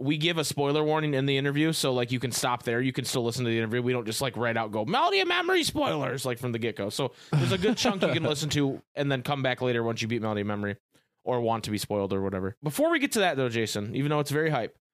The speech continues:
Speaker 1: we have a couple things we have to do first. And first of all, we have a new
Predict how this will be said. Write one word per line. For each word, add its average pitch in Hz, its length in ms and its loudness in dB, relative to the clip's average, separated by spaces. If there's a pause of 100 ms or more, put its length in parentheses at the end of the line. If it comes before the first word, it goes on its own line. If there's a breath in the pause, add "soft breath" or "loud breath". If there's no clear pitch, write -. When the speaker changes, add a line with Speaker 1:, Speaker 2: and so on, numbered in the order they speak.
(500)
Speaker 1:
we 262 40 -4
have 285 60 -2
a 277 60 -2
couple 247 200 -2
things 254 240 -2
we 220 60 0
have 208 80 2
to 208 80 -10
do 202 80 -2
first. 196 280 0
And 170 100 0
first 294 220 0
of 233 60 -2
all, 202 120 4
we 233 100 2
have 262 160 2
a 247 60 0
new 269 420 4